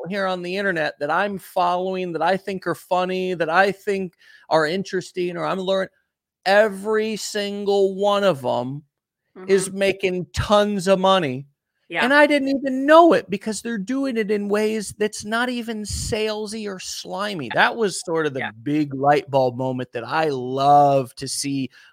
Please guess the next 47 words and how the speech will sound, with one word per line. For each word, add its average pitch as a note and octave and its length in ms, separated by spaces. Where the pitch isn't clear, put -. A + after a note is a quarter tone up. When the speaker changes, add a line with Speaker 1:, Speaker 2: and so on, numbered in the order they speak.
Speaker 1:
go C3+ 300
off C#3 280
for A#2+ 80
people, B2 380
is A#2+ 120
when C#3 160
they F#3 160
don't F#3 240
even C#3 240
realize, C3+ 680
when D3+ 160
they G3+ 140
realize, D#3 520
"I E3+ 160
can C#3+ 280
do C#3 420
the, B2+ 340
the, B2+ 200
l-, C3 140
I D#3 100
can F3+ 180
do C#3 200
simple D#3 560
affiliate C#3 440
marketing, C#3+ 440
but C#3 100
oh G3 120
my D#3 180
gosh, E3+ 420
look, A3 340
look A#3 240
at - 140
how E3+ 440
all G3 680
these F3+ 440
other A3 400
people E3 760
are D3 260
moneti-, E3+ 800
making D#3+ 420
money, D#3+ 380
even B3 360
if - 140
it's F#3+ 200
Speaker 2:
Yeah. - 60
Speaker 1:
just G3 260
from D3 220